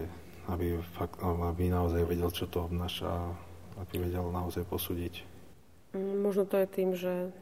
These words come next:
Speaker 2: nechcem povedať takú českú vetu, že nejsou lidi, ale možno, že na Slovensku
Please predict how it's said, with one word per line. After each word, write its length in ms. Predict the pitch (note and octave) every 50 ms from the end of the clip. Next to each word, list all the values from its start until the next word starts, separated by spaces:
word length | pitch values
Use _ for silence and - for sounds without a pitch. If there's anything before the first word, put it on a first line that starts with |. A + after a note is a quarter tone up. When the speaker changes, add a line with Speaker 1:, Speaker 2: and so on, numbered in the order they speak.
| -
Speaker 2:
nechcem 160 | G3 - - F3
povedať 320 | D#3 E3+ D#3+ E3 E3+ E3 - -
takú 160 | E3 - -
českú 320 | - E3 - - - E3+
vetu, 160 | D#3+ E3 E3 - E3
že 100 | E3 E3
nejsou 400 | E3+ E3+ E3+ E3+ - F#3 E3+ E3
lidi, 320 | E3 E3+ E3 D#3+ E3+ -
ale 320 | - E3+ E3+ F3+ F3+ E3+ - - - - - - - - - - - - - - - - - - - - -
možno, 240 | F#3 F3+ F3 - F3
že 160 | E3 F3+ F3
na 80 | E3+ E3+
Slovensku 560 | - - F3 E3+ E3+ - - - F3+ E3+